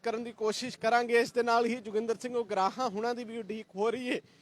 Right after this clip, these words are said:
ਹੋਰ ਵੀ ਅਜੇ ਕੁਝ ਕਿਸਾਨ ਆਗੂ ਜਿਨ੍ਹਾਂ ਦਾ ਪਹੁੰਚਣਾ ਬਾਕੀ ਹੈ। ਉਸ ਤੋਂ ਬਾਅਦ ਇਹ ਮੀਟਿੰਗ ਜਿਹੜੀ ਹੈ ਪੂਰੇ ਦੋ ਵਜੇ ਸ਼ੁਰੂ ਹੋ ਜਾਵੇਗੀ। ਦੱਸਿਆ ਜਾ ਰਿਹਾ ਹੈ ਕਿ ਕੇਂਦਰੀ ਮੰਤਰੀ ਜਿਹੜੇ ਨੇ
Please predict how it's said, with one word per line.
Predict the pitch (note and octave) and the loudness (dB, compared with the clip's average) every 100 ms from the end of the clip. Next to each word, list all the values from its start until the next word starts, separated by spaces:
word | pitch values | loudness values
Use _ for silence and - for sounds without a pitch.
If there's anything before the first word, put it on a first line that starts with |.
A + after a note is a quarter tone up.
| - _ - | -20 _ 0
ਹੋਰ | B3 | 2
ਵੀ | C#4+ C#4+ | 2 2
ਅਜੇ | C4+ C#4 | 0 -2
ਕੁਝ | C4 A#3 | -4 -8
ਕਿਸਾਨ | B3 - G#3+ A3+ | -8 -2 2 4
ਆਗੂ | B3 A3+ A3 | 4 0 -4
ਜਿਨ੍ਹਾਂ | A#3+ A#3 B3 | -8 -4 2
ਦਾ | B3+ | 4
ਪਹੁੰਚਣਾ | - G#3+ A#3 A#3+ B3+ | 4 0 -4 -2 -2
ਬਾਕੀ | G#3 G#3 - A#3 A#3+ | 0 -2 -4 0 4
ਹੈ। | A#3+ - _ _ _ - | 4 0 _ _ _ -4
ਉਸ | A#3 - | -4 -2
ਤੋਂ | A#3+ A3+ | -4 4
ਬਾਅਦ | A3 C4+ B3+ F#3 - _ - - - - _ - - _ _ _ _ _ _ _ _ _ - _ _ _ _ _ _ _ _ _ _ _ _ _ _ - | 8 10 8 2 -6 _ -20 -20 -20 -20 _ -20 -20 _ _ _ _ _ _ _ _ _ -20 _ _ _ _ _ _ _ _ _ _ _ _ _ _ 2
ਇਹ | A#3+ | 4
ਮੀਟਿੰਗ | A#3+ A#3 B3+ D4 C#4+ | 4 2 -2 -4 0
ਜਿਹੜੀ | A#3+ B3+ C4+ | 2 4 4
ਹੈ | |
ਪੂਰੇ | B3+ A#3+ C4 | 2 2 0
ਦੋ | A3+ A3+ A3+ | 2 4 4
ਵਜੇ | A#3+ C4 | 4 0
ਸ਼ੁਰੂ | B3+ A3 A#3+ | 0 -2 0
ਹੋ | A3+ | 2
ਜਾਵੇਗੀ। | A3+ A#3+ B3 A3+ B3+ | 4 4 2 -2 -4
ਦੱਸਿਆ | A3 - B3 | -6 2 2
ਜਾ | A#3+ A3+ | 6 4
ਰਿਹਾ | B3 | 4
ਹੈ | C4 | 0
ਕਿ | C4 | -2
ਕੇਂਦਰੀ | - A3+ A3+ B3+ | -2 0 0 -2
ਮੰਤਰੀ | A#3+ A3+ - B3+ | 0 0 -2 -4
ਜਿਹੜੇ | A#3+ B3 B3+ | 2 6 8
ਨੇ | A#3 B3 | 8 6